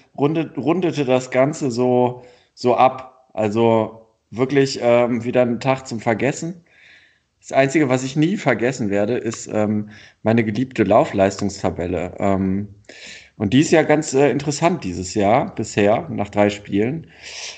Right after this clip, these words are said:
Äh, im letzten Jahr war man ja immer am Schluss, äh, und hat dann irgendwie, wir haben ja auch ganz oft über, äh, Leistungsabfall ab der fünfundsiebzigsten geredet. Dieses Jahr, äh, ist man, äh,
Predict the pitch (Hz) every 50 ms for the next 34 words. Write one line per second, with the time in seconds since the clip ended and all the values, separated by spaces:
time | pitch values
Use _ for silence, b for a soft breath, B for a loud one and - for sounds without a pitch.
0 | B B B B - - 110 113 117 113 98 95 110 123 120 117 117 123 127 123
1 | - - 127 117 110 120 120 123 120 117 107 104 113 107 110 110 104 - - 117
2 | 135 160 - - - - 120 120 120 - - - - - - - - 120 113 117
3 | 113 - - 120 117 - 120 113 117 107 90 117 117 120 113 - - 113 113 104
4 | 110 107 110 110 110 104 104 104 - - - 139 156 165 156 - - - 127 123
5 | - - - 120 113 113 113 113 110 107 107 - - - 80 104 101 98 95 90
6 | 92 104 113 95 117 135 139 139 - 123 107 - 107 113 - - 127 117 117 104
7 | 107 110 - - 120 120 - 117 120 104 117 120 123 - - 147 139 - - 131
8 | 135 131 135 139 143 147 156 165 - - - _ _ _ _ _ _ _ _ _
9 | _ _ _ - - - 95 110 120 - - 151 151 160 170 165 - - 147 143
10 | - 139 - - 143 147 147 147 151 151 151 151 151 151 151